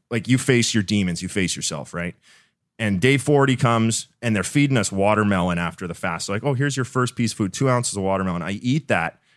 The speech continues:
and I'm expecting the food to solve my problems, and it doesn't. So I've done a thirty-day fast, I've done an eighteen-day fast, and you get the food, you're like, "Woo, I'm done." Forty day, did nothing.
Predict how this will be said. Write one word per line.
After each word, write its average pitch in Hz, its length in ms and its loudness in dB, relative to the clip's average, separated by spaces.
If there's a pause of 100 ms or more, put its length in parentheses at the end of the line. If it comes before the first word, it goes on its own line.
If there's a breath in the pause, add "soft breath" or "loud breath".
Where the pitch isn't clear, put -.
and 113 80 -4
I'm 113 60 0
expecting 143 460 0
the 113 60 2
food 123 240 0
to 107 60 0
solve 101 240 0
my 98 120 0
problems, 92 420 0
and 78 80 -8
it 76 80 -16
doesn't. 85 420 -6 (500)
So 123 120 0
I've 120 100 2
done 127 140 4
a - 40 2
thirty-day 131 360 4
fast, 117 380 0
I've 101 80 0
done 101 100 -2
an 101 40 -4
eighteen-day 107 420 -2
fast, 104 300 -2
and 104 80 -6
you 101 40 -4
get 98 80 -4
the 98 60 -10
food, 110 200 -2
you're 127 100 0
like, - 80 -8
"Woo, 247 200 2
I'm 202 100 0
done." 175 240 0 (280 soft breath)
Forty 139 360 4
day, 156 400 2 (580)
did 113 200 2
nothing. 95 400 -2